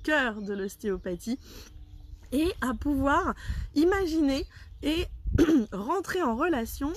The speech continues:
avec les patients en intégrant la dimension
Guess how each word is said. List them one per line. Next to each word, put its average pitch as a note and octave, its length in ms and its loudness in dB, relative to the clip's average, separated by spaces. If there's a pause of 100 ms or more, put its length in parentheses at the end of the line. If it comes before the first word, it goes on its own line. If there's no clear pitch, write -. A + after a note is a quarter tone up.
avec A#3 400 -2
les F3+ 120 -4
patients D4+ 440 -4 (380)
en C4+ 260 0
intégrant D#4 560 2 (100)
la A#3 120 2
dimension A#3+ 460 -2